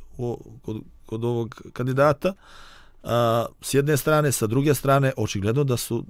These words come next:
nedos-, ne-, da su izostali zaista, a, ozbiljni razgovori na tu temu između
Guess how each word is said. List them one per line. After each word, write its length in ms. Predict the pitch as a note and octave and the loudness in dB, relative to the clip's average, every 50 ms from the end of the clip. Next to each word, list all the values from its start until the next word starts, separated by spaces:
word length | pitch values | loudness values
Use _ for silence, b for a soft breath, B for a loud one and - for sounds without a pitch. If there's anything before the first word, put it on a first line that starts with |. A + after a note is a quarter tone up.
| - - | -14 -12
nedos-, 480 | F#2 F#2 F#2 F2+ F#2+ G2 F#2+ - - - | -10 -10 -10 -8 -8 -8 -10 -10 -12 -12
ne-, 200 | G2+ G2 G2+ G2 | -10 -8 -8 -6
da 140 | G2+ G2+ F#2+ | -4 -6 -6
su 200 | - - F#2 G2+ | -6 -6 -4 -4
izostali 540 | G2+ G2 G#2 - - - A#2 A#2+ C3 C#3 - b b b b b b b b b b - | -2 -2 -2 -2 -2 -2 -2 0 0 -2 -4 b b b b b b b b b b -14
zaista, 580 | - F2+ F2+ D#2+ F2 F2 - - A#2 A2+ A2+ - - - | -10 -6 -4 -4 -4 -4 -4 2 4 4 4 4 2 -6
a, 180 | A2 G2+ G#2 G2 - A#2+ | -8 -8 -8 -8 -10 -8
ozbiljni 460 | - A2+ G2 E2+ F2 G2+ G#2+ A2 A#2 A2+ | -4 -4 -4 -4 -4 -6 -4 -2 2 2
razgovori 580 | D3 E3+ D3 C3 B2 A2 G#2 G2+ F#2+ F#2+ F2+ - | 4 4 4 2 2 2 2 2 0 -4 -6 -6
na 140 | - G2 G2 | -8 -10 -10
tu 160 | - - G#2 | -6 -6 -8
temu 360 | G2 - G2+ G2+ G2+ A2 A2 G#2+ | -6 -4 -4 -4 -4 -4 -4 -4
između 480 | F#2+ F#2 G2 G2 F2+ F#2+ G2+ G2+ G2 | -4 -6 -8 -8 -8 -6 -8 -8 -8